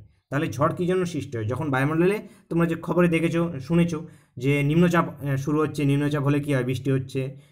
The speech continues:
তাহলে এখানে কি? বায়ুমণ্ডলে নিম্নচাপ সৃষ্টি হলে ঝড়ের সৃষ্টি হয়, ঝড় বৃষ্টি দুটোরই সৃষ্টি হয়ে থাকে। নেক্সট কোশ্চেনটা কী আছে? স্ট্র্যাটোস্ফিয়ারের উচ্চতা বাড়ার সঙ্গে সঙ্গে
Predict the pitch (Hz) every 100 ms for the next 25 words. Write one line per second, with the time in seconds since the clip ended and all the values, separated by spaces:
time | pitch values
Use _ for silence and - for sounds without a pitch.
0 | _ 139 156 170 160 135 120 123 143 175
1 | 156 127 139 151 190 208 196 - 110 -
2 | 104 104 175 95 113 151 - 110 104 107
3 | 104 170 185 160 175 139 110 113 - -
4 | 101 95 82 85 85 - _ _ _ _
5 | _ _ _ _ _ _ _ _ 139 165
6 | 180 180 180 202 170 143 170 - 165 165
7 | 170 143 151 151 147 147 143 127 123 120
8 | 139 170 -